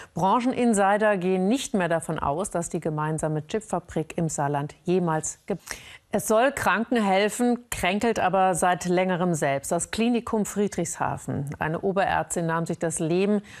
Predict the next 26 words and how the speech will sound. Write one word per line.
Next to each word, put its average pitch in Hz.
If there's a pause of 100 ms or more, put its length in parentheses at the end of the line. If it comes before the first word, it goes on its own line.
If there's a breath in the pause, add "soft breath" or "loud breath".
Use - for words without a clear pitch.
(220 loud breath)
Wegen 175
Abrechnungsbetrug 196
wird 170
ermittelt. 202
Es 165
fehlen 156
Patienten 180
und 240
Millionen. 143 (560 loud breath)
Die 190
Stadt -
hat 208
jetzt 196
sechs 190
Millionen 185
Euro 170
bewilligt, 180 (100)
um 240
der 220
Klinik 175
wieder 151
auf 143
die 180
Beine 143
zu -
helfen. 143